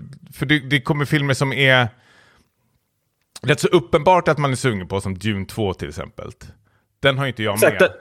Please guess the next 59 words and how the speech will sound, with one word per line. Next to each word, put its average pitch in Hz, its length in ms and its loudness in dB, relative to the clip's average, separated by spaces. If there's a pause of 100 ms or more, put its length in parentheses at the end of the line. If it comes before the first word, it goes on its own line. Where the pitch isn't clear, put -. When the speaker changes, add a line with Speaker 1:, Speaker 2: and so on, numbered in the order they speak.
(200)
Speaker 2:
Nej, 190 220 6
inte 185 180 4
jag 151 80 8
heller, 143 240 4
för 151 60 4
Speaker 1:
Nej, 233 100 2
Speaker 2:
det 135 60 2
har 139 80 4
vi 131 40 4
Speaker 1:
okej. - 80 4
Speaker 2:
pratat 131 220 4
om 127 100 2
så 127 120 -2
mycket. 120 260 0
Speaker 1:
Ja, 214 220 2 (100)
ja, 151 100 0
men 202 140 0
bra. 214 160 4
Då 123 100 2
Speaker 2:
Eh. 123 80 8
Speaker 1:
tänker 120 200 4
vi 180 80 4
likadant, 160 460 2
att 135 100 2
man, 139 200 2
man 156 160 2
har 156 100 -2
försökt 156 160 2
Speaker 2:
Mm. 147 180 2
Speaker 1:
plocka 170 380 2
lite 123 380 4
så 123 120 2
här, 110 320 4
eh, - 100 -6
som 139 160 -4
sticker 151 300 -2
ut 110 260 0
lite 101 160 -6
mer. 90 320 -4 (960)
Eh. 87 240 -4 (760)
Speaker 2:
Ja, 160 400 6 (100)
eventuellt. 156 520 4
Speaker 1:
Nej. - 120 -18
Speaker 2:
För 151 100 4
jag, 147 200 6 (220)
när 143 120 -2
jag 147 80 4
ser 165 100 -4
på 147 100 -4
min 156 140 2
filmlista 151 640 2
så 135 140 0
är 131 60 4
det 127 80 2
ganska... 143 560 4 (420)
Det 143 80 -2
är - 20 -4
ganska 165 260 4
mainstream 175 720 4